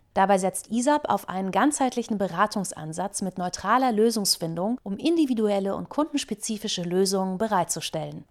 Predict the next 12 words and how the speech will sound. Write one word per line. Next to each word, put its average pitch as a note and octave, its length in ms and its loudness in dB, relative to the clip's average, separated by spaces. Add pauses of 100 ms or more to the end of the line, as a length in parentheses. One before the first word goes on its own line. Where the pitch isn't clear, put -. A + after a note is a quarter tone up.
Mit - 120 0
flexiblen C#4+ 640 0
Ansätzen A3 720 0
im F#3+ 180 -4
After G3+ 360 -4
Sales F#3+ 580 -2
setzt G#3 400 -4
Oculavis A#3+ 640 2
Kundenanforderungen G#3+ 1080 -2
mittelständischer G#3+ 800 -2
Industrieunternehmen F#3 960 -4
um. D#3 280 -12